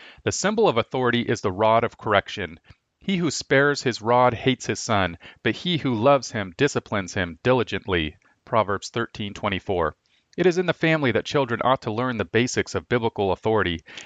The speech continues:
and its relationship to church authority, the authority that an employer has over an employee,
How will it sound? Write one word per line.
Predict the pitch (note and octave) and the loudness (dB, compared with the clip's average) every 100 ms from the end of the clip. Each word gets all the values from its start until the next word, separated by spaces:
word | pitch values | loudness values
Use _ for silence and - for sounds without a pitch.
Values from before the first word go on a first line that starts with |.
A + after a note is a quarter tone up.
| - | -2
and | D#3 | -2
its | - | 0
relationship | D#3 C#3 D3 C#3+ - A2+ - | 0 2 0 -2 -2 -2 -2
to | |
church | - - C#3+ - | -12 -4 -2 -2
authority, | - G2 F2+ D#2 D2 _ _ _ _ | -4 -2 0 -2 -6 _ _ _ _
the | E3 | 0
authority | E3 F3+ G3+ F3 | 2 2 2 4
that | C#3 C3 | 4 2
an | A2 | 0
employer | - D3 D3+ C#3+ | -4 0 2 2
has | C3+ C3 | 2 2
over | B2+ A#2 | 0 -2
an | A2+ | -2
employee, | G#2 - A#2+ A2+ A2 A2+ | -2 -2 0 2 0 -2